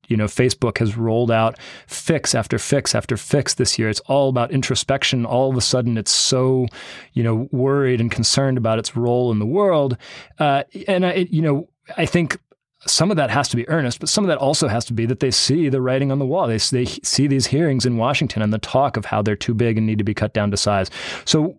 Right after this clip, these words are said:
w-, given their power and given what they're already doing voluntarily,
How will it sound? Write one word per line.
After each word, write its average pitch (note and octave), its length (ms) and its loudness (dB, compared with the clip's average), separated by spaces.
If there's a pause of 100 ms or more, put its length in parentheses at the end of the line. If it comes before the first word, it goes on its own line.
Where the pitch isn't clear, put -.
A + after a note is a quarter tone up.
w-, A3+ 360 -6
given G3+ 360 4
their D#3 200 4
power C#3+ 520 0
and A#2+ 220 0
given C#3+ 280 2
what C3+ 160 0
they're B2 180 0
already B2 360 0
doing B2 340 2
voluntarily, A2+ 840 2